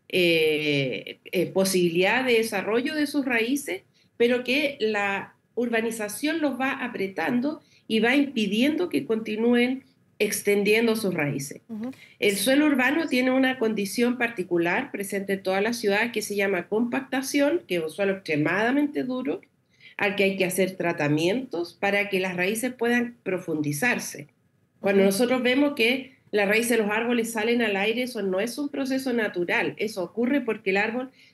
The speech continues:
Speaker 1: simplemente no puede profundizar. ¿Cuál es la gravedad de eso?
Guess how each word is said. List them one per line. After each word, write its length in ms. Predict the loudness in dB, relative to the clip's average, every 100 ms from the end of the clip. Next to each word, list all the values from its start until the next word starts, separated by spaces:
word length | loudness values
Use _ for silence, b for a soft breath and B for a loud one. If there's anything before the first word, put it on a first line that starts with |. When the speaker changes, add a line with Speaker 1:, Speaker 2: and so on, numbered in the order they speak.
| -2 4
Speaker 1:
simplemente 720 | 4 4 4 4 4 2 0
no 140 | 2
puede 200 | 2 0
profundizar. 760 | -2 -4 -4 -4 -4 -6 -10 -12 B B B B B B
¿Cuál 200 | 0 2
es 80 | 2
la 120 | 2
gravedad 520 | 2 2 4 4 4 4
de 120 | 2
eso? 240 | 2 -4